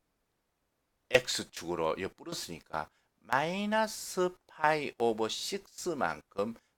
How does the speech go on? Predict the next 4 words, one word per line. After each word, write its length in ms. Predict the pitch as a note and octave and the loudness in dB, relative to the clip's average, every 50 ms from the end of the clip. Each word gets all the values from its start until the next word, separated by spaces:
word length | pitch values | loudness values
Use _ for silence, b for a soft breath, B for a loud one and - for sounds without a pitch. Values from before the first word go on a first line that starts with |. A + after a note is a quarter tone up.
| _ _ | _ _
마이너스 760 | - B2+ C#3 E3 F3 F#3+ G3 G#3+ A3 G#3+ - - F#3 F3+ - | 6 6 6 6 6 4 2 2 2 2 0 -2 -4 -6 -6
파이 300 | - - C3+ C3+ C3+ A#2 | -2 2 2 2 2 2
오버 280 | F#2+ G#2 A2 G2 G#2+ G#2 | 0 0 0 0 -2 -2
식스만큼 1600 | - - - - A2+ - - - - - - F3+ E3+ E3 E3+ E3 _ _ _ _ _ - G#2+ A2 A2 A2 - - C#3+ D3 D#3 | -4 -6 -6 -6 -6 -8 -8 -14 -16 -8 -4 -2 -2 -2 -4 -6 _ _ _ _ _ 4 6 6 6 4 -2 -8 -10 -10 -10